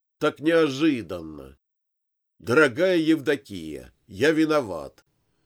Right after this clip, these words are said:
И в её жизни забрезжила надежда на искупление. Возможно, надежда эта осталась в живых даже после смерти ювелира. Еве оставалось лишь найти пропавшую Полозову кровь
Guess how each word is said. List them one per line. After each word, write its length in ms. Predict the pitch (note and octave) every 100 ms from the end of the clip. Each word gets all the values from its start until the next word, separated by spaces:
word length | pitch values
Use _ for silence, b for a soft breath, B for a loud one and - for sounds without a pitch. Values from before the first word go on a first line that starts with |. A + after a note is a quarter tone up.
| _ _ _ _ _ _ -
И 120 | E3+
в 40 |
её 340 | D3+ D#3+ D#3+ C#3+
жизни 460 | A2+ E3+ F#3+ E3
забрезжила 800 | C3+ C#3 A#2+ C3+ D3+ G#2+ B2 B2
надежда 600 | A#2+ A2+ C3 F3 C3+ D3
на 180 | B2+ C#3
искупление. 1040 | B2+ - C3+ A2 F#2 E2 D2 C#2+ C2+ C2 _ _ _ _ _ _ _
Возможно, 540 | - B2+ C3 F#3+ E3 E3
надежда 520 | D3+ C3 F#3 D3+ D#3+
эта 260 | D#3 C#3 C3
осталась 440 | - D#3 D3 B2+
в 40 |
живых 480 | G2 C3 D3+ F#3+ - _
даже 300 | - D#3+ D#3
после 360 | D#3+ D#3 D3 D3
смерти 420 | - C#3 D#3 -
ювелира. 840 | C3+ C#3 C#3 C3 G2 D2+ C#2 B1+ - _ _ _ _ _ _ -
Еве 360 | F#2 F3+ D#3+
оставалось 560 | D#3 - D3 E3 D3+ B2+
лишь 220 | D3 C#3
найти 560 | C3+ C3+ B2+ F#3+ F#3 b b _
пропавшую 760 | C3 C#3 E3+ E3+ C3+ D3 D3+
Полозову 720 | C#3+ - E3 D#3 D3+ D3 D3 D#3
кровь 560 | - A#2+ G#2+ D2+ C2